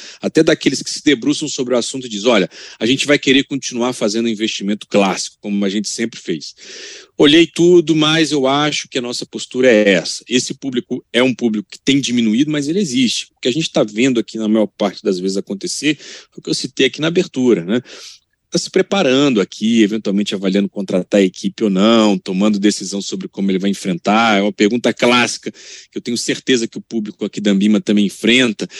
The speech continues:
se ele vai colocar talvez um produto temático aqui ou se ele vai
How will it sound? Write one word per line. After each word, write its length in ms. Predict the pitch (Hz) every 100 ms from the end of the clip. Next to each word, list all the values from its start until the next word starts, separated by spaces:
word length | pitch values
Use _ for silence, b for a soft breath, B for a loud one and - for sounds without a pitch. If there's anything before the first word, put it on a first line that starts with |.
| B B
se 100 | -
ele 80 | 101
vai 140 | 113
colocar 400 | - 117 104 110
talvez 260 | 113 104 104
um 100 | 104
produto 520 | 107 98 87 107 -
temático 720 | - 101 98 117 110 - -
aqui 340 | 92 - 113 113
ou 80 | 101
se 260 | - 107 104
ele 160 | 101
vai 340 | 90 104 107